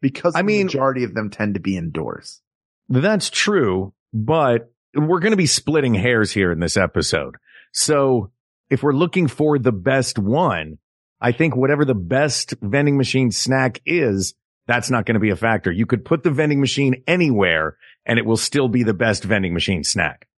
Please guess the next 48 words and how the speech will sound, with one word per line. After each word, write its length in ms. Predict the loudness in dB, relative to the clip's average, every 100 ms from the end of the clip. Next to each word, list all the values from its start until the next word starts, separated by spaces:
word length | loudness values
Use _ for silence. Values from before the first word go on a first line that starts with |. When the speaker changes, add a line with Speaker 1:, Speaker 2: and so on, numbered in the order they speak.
| _ _ -8
Speaker 1:
You 120 | -2
know, 120 | 0 2
I 100 | 0
would 160 | -2
still 280 | -8 -4 -2
get 120 | 0
a 40 | -2
Snickers, 480 | -2 -4 2 2 0
even 240 | -2 -2
melted, 360 | 0 0 -2 -2
and 120 | -4
eat 140 | -2
it. 180 | -2 -4 _ _ _ -4
I 60 |
don't 100 | -2 0
Speaker 2:
Yeah, 60 |
Speaker 1:
even 80 | 0
Speaker 2:
you 60 | 0
just 160 | 0
Speaker 1:
care. 80 | 0
Speaker 2:
kinda 140 | 0 0
pop 320 | 0 -2 0
open 300 | 0 0 0
one 220 | 2 2
end 200 | 2 2
of 160 | 0 0
it. 160 | -2 -6 _ _ _ _ -10
Speaker 1:
And 140 | -6
then 220 | -6 -8 _ _ _ _
Speaker 2:
And 120 | 0 2
then 80 | 2
just 160 | 0
Speaker 1:
squeeze 220 | 0 0
it 60 | 0
out 180 | 0 0
like 120 | -2
a 80 | -2 0
Speaker 2:
yeah. 140 | 0
Speaker 1:
toothpaste 560 | 0 -2 -4 -4 -4 -4
tube. 280 | -4 -4 -4
Speaker 2:
Yeah. 240 | -2 -2 -6 _ _ _ _
Speaker 1:
I'll 120 | -4 -4
Speaker 2:
Oh, 20 |
Speaker 1:
still, 300 | -2 0 0
Speaker 2:
man. 460 | 2 2 2 0 -2
Speaker 1:
still 180 | -4 -4
tastes 320 | 0 -2 -2
good. 300 | -2 0 -2